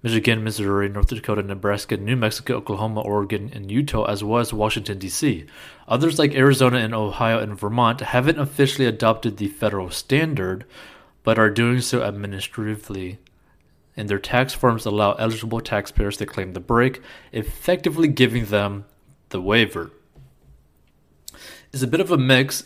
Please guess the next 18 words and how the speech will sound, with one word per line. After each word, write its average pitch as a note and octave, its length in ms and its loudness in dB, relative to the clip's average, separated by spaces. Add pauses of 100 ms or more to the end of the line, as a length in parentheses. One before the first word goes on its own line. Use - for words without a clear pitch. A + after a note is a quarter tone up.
(100)
said - 260 -2
Andy A2+ 280 -2
Phillips, B2+ 520 0
a A#2 80 0
director A#2 560 0
at B2 220 0
H B2 160 -2
and C#3+ 100 -2
R A2 260 2 (300)
Block's G2 640 -2 (300)
Tax - 420 -2
Institute, D3 500 -2
which A2 240 -4
studies G#2 520 -2
changes G2 480 -8
in F#2+ 100 -12
tax - 400 -10
law. G#2 360 -2